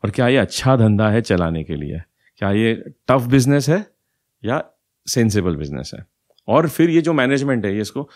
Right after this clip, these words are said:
तो सेम प्रिंसिपल आपको अप्लाई करना है, वैल्यूएशन, quality of management,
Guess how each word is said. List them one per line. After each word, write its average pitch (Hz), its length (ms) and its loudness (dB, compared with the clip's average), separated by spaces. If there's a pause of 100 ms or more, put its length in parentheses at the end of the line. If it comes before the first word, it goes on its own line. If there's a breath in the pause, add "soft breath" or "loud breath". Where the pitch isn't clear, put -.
तो 185 80 4
सेम 196 360 4
प्रिंसिपल 165 420 2
आपको 139 240 2
अप्लाई 101 280 2
करना 76 240 -4
है, 67 140 -8 (300 soft breath)
वैल्यूएशन, 123 680 2 (320)
quality 117 320 2
of 113 60 -4
management, 107 520 -4